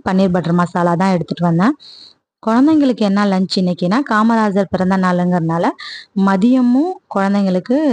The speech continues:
சக்கரை பொங்கல் தான் போட்டிருந்தாங்க, இனிப்பு பொங்கல். எல்லாமே ரொம்ப சந்தோஷமா குழந்தைங்க சாப்பிட்டாங்க. இனிப்புனாலே எல்லாருக்கும் பிடிக்கும். அந்த மாதிரி தான் குழந்தைங்களோட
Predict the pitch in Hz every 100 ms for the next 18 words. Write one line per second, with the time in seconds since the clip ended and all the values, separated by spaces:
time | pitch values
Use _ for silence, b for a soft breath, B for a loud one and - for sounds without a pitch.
0 | 196 175 190 214 208 196 175 180 170 190
1 | 185 175 175 175 175 180 208 214 208 185
2 | 170 175 247 277 B B B 202 220 226
3 | 226 190 196 202 185 185 202 202 208 208
4 | - 185 185 185 - 175 - 185 170 170
5 | 240 B B B 208 240 240 240 214 196
6 | 220 208 185 185 180 202 202 196 170 170
7 | 185 262 B B B - 202 214 208 196
8 | 190 185 190 180 196 196 208 202 190